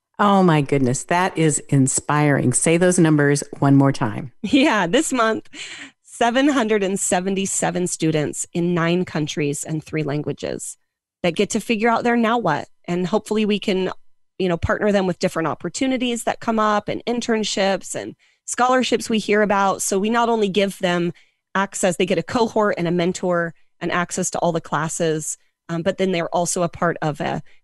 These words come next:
Speaker 2: closed Facebook group. And we also have another one on a, a thing called Mighty Networks for those that aren't in-, involved in social media. So they get to develop, you know, camaraderie and, and friendships with one another.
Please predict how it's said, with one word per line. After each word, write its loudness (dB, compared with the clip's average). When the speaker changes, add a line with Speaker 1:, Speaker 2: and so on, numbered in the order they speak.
Speaker 2:
closed 2
Facebook 0
group. 4
And 0
we 0
also -2
have -4
another 0
one 4
on 2
a, -2
a -2
thing 0
called 2
Mighty 0
Networks -2
for -2
those 0
that -2
aren't -2
in-, -4
involved 2
in -2
social -4
media. 2
So -10
they 0
get -4
to -2
develop, 0
you -4
know, -2
camaraderie 0
and, -4
and -10
friendships -4
with -10
one -2
another. -2